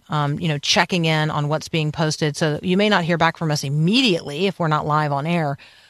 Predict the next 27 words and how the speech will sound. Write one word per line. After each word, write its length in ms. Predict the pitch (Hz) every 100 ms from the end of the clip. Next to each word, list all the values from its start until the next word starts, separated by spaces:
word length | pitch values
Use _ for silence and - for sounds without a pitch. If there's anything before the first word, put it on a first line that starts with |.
| _ -
but, 260 | 180 165 - -
um, 420 | 156 143 143 127 _ _
but 280 | 160 185 170
it's 160 | 185 190
a 60 |
great 340 | 156 170 202 -
place 440 | 208 180 160 -
to 540 | - - 160 156 147 - - _ _ _ _ _ -
ha-, 100 | -
let 180 | 196 190
us 140 | 170 -
hear 180 | 165
from 200 | 143 143
you. 240 | 104 87 - _ _ _ -
So 140 | 185 170
eight 220 | 190 -
seven 300 | 196 170 165
seven, 420 | - 156 151 151
nine 300 | 160 160 160
three 180 | - 156
three, 240 | - 160
two 260 | 143 - 190
four 360 | - 165 151 - -
eight 260 | 185 - -
four. 400 | - 170 160 208
You 340 | 185 165 156 -
can 180 | 151